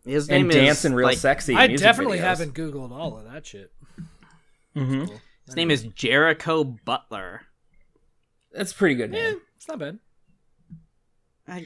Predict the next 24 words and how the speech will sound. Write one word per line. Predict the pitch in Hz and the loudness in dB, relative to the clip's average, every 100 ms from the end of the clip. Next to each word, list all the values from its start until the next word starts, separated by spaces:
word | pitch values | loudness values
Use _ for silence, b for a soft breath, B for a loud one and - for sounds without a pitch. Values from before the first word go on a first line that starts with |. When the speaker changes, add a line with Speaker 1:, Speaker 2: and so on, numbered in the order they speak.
| - | -10
Speaker 1:
guess. | 123 160 120 139 | 0 2 2 0
Speaker 2:
So, | - 208 190 190 185 165 - - _ - | 4 6 8 6 6 2 -2 -16 _ -2
uh, | 180 175 170 170 | 2 4 4 2
the | 170 180 | 0 0
big | 165 190 | 2 0
crux | - 196 185 - | 0 2 2 2
of | 175 170 | -2 0
it | 170 | 4
is | 170 156 139 | 4 4 2
there's | 151 135 | 2 2
been | 147 151 | 0 0
a | |
fucking | 143 160 156 147 | 0 -2 -2 0
disaster | 131 117 120 127 123 - 135 131 127 | 0 0 2 2 -2 -2 0 2 2
on | 120 123 | 0 0
this | 120 117 - - - | -2 -4 -8 -12 -6
outpost, | 127 127 - 139 131 127 - - | -4 -4 -4 0 2 0 -2 -4
and | 110 | -2
it's | 110 - | -4 -6
because | 117 - 131 120 | -10 -4 -2 -2
they | 127 123 | -2 -2
un-, | 123 127 127 127 - | 0 -2 -2 -6 -8
they | 131 131 135 | -14 -6 -4
unearthed, | 127 156 190 196 147 165 165 165 - | -2 -2 -2 -2 -2 0 -2 -4 -14